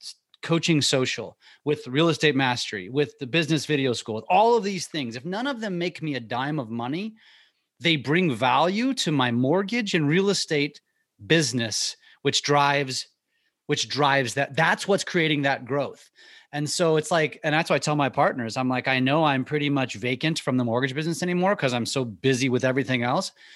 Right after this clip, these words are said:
But they're like, "Dude, go do it because you're just conti-, we're just growing so fast we can't keep up. So you're obviously doing a great job."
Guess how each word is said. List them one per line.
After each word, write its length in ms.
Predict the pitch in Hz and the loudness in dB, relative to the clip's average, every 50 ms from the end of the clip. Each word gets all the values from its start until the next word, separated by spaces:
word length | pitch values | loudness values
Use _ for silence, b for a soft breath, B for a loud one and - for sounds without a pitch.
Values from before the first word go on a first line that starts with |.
| B B B B B | B B B B B
But 100 | 156 151 | -2 0
they're 140 | 170 170 160 | 2 4 4
like, 240 | 156 147 135 117 - | 4 2 2 0 0
"Dude, 320 | 185 190 143 104 - - _ _ _ _ _ _ _ _ _ - | 0 0 0 -2 -6 -12 _ _ _ _ _ _ _ _ _ 0
go 260 | - 147 151 156 143 | 4 4 4 4 4
do 220 | 113 139 147 143 | 2 2 2 2
it 220 | 117 101 - - - _ - | 0 -2 -6 -12 -14 _ -6
because 340 | 147 135 - 165 147 117 | -4 -2 0 0 0 2
you're 140 | 117 135 147 | 2 0 0
just 260 | 135 - 170 147 - | 2 0 0 0 -2
conti-, 260 | - 151 139 - - 160 | -2 -4 -4 -4 -4 -4
we're 120 | 139 151 | -2 -2
just 220 | 147 151 131 117 107 | -2 -2 -4 -2 2
growing 240 | 143 156 165 160 147 | 2 4 4 2 2
so 200 | - - 160 131 | 0 0 0 -2
fast 380 | - - 156 139 139 139 - | 0 0 0 0 0 -2 -4
we 80 | 156 131 | -8 -6
can't 240 | - 147 147 139 107 | -4 -2 -4 -4 -4
keep 220 | - 143 131 - | -6 -8 -4 0
up. 140 | 180 185 185 | -2 -2 -2
So 100 | - 147 | -2 -6
you're 160 | 131 123 139 | -2 0 2
obviously 340 | 135 131 143 139 127 - 143 | 2 2 2 0 -2 -2 -2
doing 220 | 127 135 139 135 131 | 0 0 2 2 2
a 60 | 123 | 2
great 200 | 104 117 113 104 | 2 0 -2 -2
job." 300 | - 120 107 90 90 101 | -2 -2 -4 -4 -6 -10